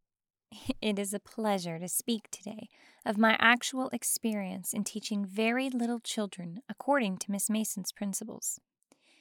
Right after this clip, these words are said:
in the hope that those wishing to start little children along these lines may be helped by what I have found. Before discussing the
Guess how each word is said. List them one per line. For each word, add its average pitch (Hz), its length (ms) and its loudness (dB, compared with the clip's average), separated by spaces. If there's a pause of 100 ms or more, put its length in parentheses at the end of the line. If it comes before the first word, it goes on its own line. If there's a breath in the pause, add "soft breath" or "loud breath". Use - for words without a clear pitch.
(120 soft breath)
in 220 120 2
the 226 180 4
hope 277 280 0
that 233 220 -2 (460 soft breath)
those 254 300 6
wishing 233 360 2
to 220 100 -4
start 196 340 2
little 226 360 -2
children 185 460 -4
along 185 360 0
these 196 220 -2
lines 185 540 -4
may 202 120 -2
be 185 80 -8
helped - 520 -4
by 196 120 0
what 196 180 0
I 190 60 -4
have 180 160 -8
found. 190 600 -6 (920)
Before 294 300 4
discussing 214 560 2
the 202 160 0